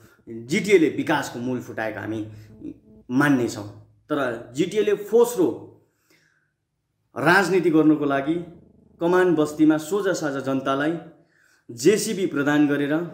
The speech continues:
गाउँबाट नै तेलको पैसा उठाएर रातो बाटो जोतेर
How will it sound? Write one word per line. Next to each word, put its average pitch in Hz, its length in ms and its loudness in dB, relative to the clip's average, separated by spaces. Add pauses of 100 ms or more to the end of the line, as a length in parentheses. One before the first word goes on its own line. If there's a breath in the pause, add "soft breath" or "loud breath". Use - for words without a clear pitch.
(160)
गाउँबाट 185 540 2
नै 202 180 -2
तेलको 165 380 2
पैसा 147 320 -2
उठाएर 127 340 -4 (520 loud breath)
रातो 175 440 4
बाटो 135 320 0
जोतेर 117 360 -6